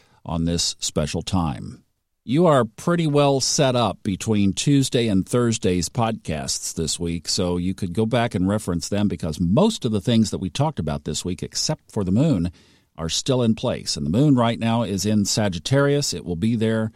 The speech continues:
that way until tomorrow when it moves into Capricorn early in the morning over here on this side of the world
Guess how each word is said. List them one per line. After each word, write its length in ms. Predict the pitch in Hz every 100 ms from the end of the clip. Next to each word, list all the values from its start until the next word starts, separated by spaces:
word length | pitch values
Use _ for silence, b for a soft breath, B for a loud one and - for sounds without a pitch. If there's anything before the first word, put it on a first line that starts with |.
| b _
that 260 | - 98 -
way 440 | 104 98 104 98 _
until 540 | 90 78 - 127 127
tomorrow 580 | - 95 95 101 101 101 b b b b -
when 140 | 85
it 160 | 85 -
moves 460 | 98 117 113 98
into 580 | 104 101 101 - 98 87 85
Capricorn 920 | - 170 - 107 - 92 87 90 92 _
early 520 | 147 185 185 165 135
in 120 | 120 101
the 40 |
morning 560 | 101 127 110 90 85 -
over 220 | 101 92
here 200 | 92 110
on 120 | 92
this 140 | 101 127
side 280 | - 98 95
of 40 |
the 60 | 90
world 380 | 95 104 107